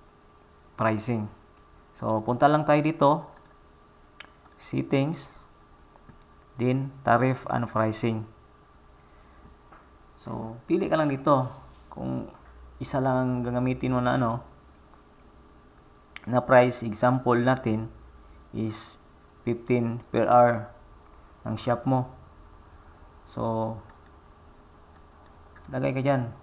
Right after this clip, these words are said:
fifteen. Then, if mayroon kang, ano, minimum charge, let for example, ah, no, otso or eight pesos,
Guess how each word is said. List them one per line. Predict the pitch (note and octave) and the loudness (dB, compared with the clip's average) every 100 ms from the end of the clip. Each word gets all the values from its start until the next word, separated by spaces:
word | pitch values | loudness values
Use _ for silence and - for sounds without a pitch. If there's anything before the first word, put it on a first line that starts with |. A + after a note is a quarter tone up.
| - | -14
fifteen. | A2 - C3 A2+ G#2 - - - - - - - - - - - - - - - - - - - - - A#2 | -12 -6 -4 -4 -8 -16 -20 -20 -20 -20 -18 -18 -18 -20 -20 -20 -20 -20 -20 -20 -20 -20 -20 -20 -20 -14 -4
Then, | A#2+ A#2 A2+ C3 - - - - - - - - - | -4 -4 -8 -12 -20 -20 -20 -20 -20 -20 -20 -18 -8
if | B2+ - | -8 -2
mayroon | C3 C3 C3 C#3 C3+ | 0 0 0 0 2
kang, | C3 C3 | 2 2
ano, | C#3+ A#2+ C3 | 4 2 0
minimum | B2+ B2 B2+ C#3 | -2 0 0 0
charge, | C3+ A#2 A#2 - - - - - - - - - - - - - | 2 2 0 -6 -16 -20 -20 -20 -20 -20 -20 -20 -18 -18 -16 -10
let | A2+ - | -10 -8
for | A2+ | -8
example, | A2+ B2 G#2+ A2+ - - - - - - - - | -6 -6 -4 -6 -6 -16 -20 -18 -18 -20 -20 -6
ah, | A2 A2 A2 G#2+ G#2 - - - C3 | -2 0 0 -2 -6 -14 -20 -8 -4
no, | A#2 - - - - - - - - - - - | -4 -4 -12 -20 -20 -20 -20 -20 -20 -20 -20 -10
otso | A#2 - - C3 A#2 - | -10 -10 -8 -6 -6 -6
or | A2+ A2+ A2+ A2 A2+ - - - - | -2 0 0 -2 -6 -10 -16 -14 -8
eight | A#2+ | -8
pesos, | - B2+ - A#2+ - - | -4 -4 -2 -2 -4 -10